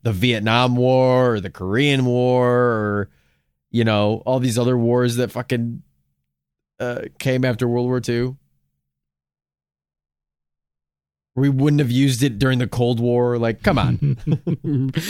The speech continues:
Speaker 2: Yeah, like, this is just <laughs> something to keep in our back pocket for when we really need it.
Speaker 1: Yeah. Like, they wouldn't have teleported,
Speaker 2: <laughs>
Speaker 1: uh, C I A agents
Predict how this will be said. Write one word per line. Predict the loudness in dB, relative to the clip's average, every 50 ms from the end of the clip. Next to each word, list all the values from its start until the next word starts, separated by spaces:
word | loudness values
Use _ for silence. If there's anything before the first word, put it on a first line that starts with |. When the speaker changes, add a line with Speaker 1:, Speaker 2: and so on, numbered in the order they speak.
| -2 -2 0
Speaker 2:
Yeah, | 0 2 2 2 2
like, | 2 2 2 2 2
this | 0 0 0
is | 0 0 0
just | 0 0 0 -2 -6 -14 -18 -18 -18 -18 -16 -8 -2 0 2 2 0 -2 -6 -20 -20 -20
<laughs> | -20 -20 _ _ -20 -20 -20 -20 -20 _ _ _ _ -6
something | 0 2 2 2 4
to | 0 2
keep | 2 2 4 4
in | 4
our | 4 4
back | 4 4 4 4 4 2 2
pocket | 2 2 2 0 -2 -2
for | 0 0 0
when | 2 2 0
we | 0 -2 -4 -6 -8 -10
really | -8 -4 -2 0 0 0 0 -2 -4 -6
need | -6 -8 -8 -8
it. | -8 -10 -10 -8 -10 -10 -10 _ _ _ _ _ _ _ -4
Speaker 1:
Yeah. | -2 -2 -2 -2 -6 -10 _ _ _ _ _ _ -6
Like, | -4 -2 0
they | 2 2
wouldn't | 4 4 4 4 4 4 2
have | 2 2
teleported, | 2 4 2 2 2 2 2 2 4 4 2 0 0
Speaker 2:
<laughs> | 0 0
Speaker 1:
uh, | 0 0 0 0
C | -2 -2 0 2 2 4
I |
A | 4 4
agents | 2 2 2 2 2 0 0 0 0 -2 -2 -4